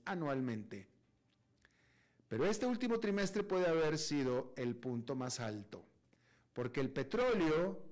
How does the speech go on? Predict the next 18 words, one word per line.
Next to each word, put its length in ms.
cayó 360
más 280
de 60
un 120
cuatro 340
por 160
ciento 300
en 120
julio, 580
cuando 260
se 100
afianzaron 720
los 140
temores 460
de 80
una 160
recesión 400
mundial, 580